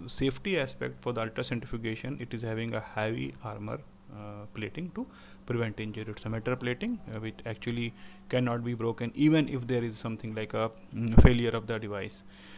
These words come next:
So, uh, second thing is it cannot be initiated without proper closing of the chamber system. So if you want to start it, at least require to the proper closing of the chamber system. Other is temperature regulation system is very fine.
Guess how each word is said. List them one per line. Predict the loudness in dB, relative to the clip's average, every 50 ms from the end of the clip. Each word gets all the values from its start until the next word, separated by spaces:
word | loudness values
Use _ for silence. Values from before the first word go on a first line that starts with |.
| -18 -18 -16
So, | -6 -2 0 2 4 4 4 4 2 0 -2 -2 -2 0 0 0 -2 -4
uh, | -6
second | -4 -4 -2 -2 0 0 0 0
thing | 0 0 2
is | 2 0 0 -2
it | -4 -6 -4
cannot | -2 0 0 2 0 0 0
be | -2 -2 0
initiated | 0 2 2 2 2 0 0 0 0 0 0 0 -4 -4 -2
without | 0 0 2 0 0 -2 -2
proper | 0 2 2 2 2 -2 -4 -4 -2 2
closing | 2 4 4 4 2 0 -2
of | -2 -4 -6
the | -6
chamber | -6 -6 -8 -10 -8 -8 -10
system. | -10 -8 -10 -10 -10 -10 -12 -12 -12 -12 -14 -16 -18 -18 -18 -12
So | -10 -8 -8
if | -8 -8 -6
you | -4 -4
want | -2 -2 -2 -2 -2 -4
to | -4 -4 -4 -4 -4 -4
start | -4 0 2 2 2 0 0 -2
it, | -4 -4 -4 -8 -14 -18 -18 -18 -18 -18 -18 -8 -8
at | -8 -4 -2
least | 0 0 0 0 -2 -4 -6
require | -6 -6 -6 -2 0 0 0 0 0
to | -2 -2
the | -2 -2 -4
proper | -2 -2 -4 -4 -4 -6 -8
closing | -6 -6 -8 -6 -6 -6 -8 -8
of | -8 -8 -8
the | -10
chamber | -8 -8 -10 -10 -10 -10 -12
system. | -12 -10 -10 -10 -10 -10 -12 -12 -12 -16 -18 -18 -18 -18 -18 -18 -18 -18 -18 -18 -16 -6 -4
Other | 0 2 2 2 2 2
is | -2 -4 -6 -6 -8 -10 -4 -2
temperature | 0 0 2 0 0 0 0
regulation | -2 0 0 0 0 -2 -2
system | -2 -4 -2 0 0 0
is | 0 2
very | 2 2 2 0
fine. | 2 2 2 2 2 0 -2 -4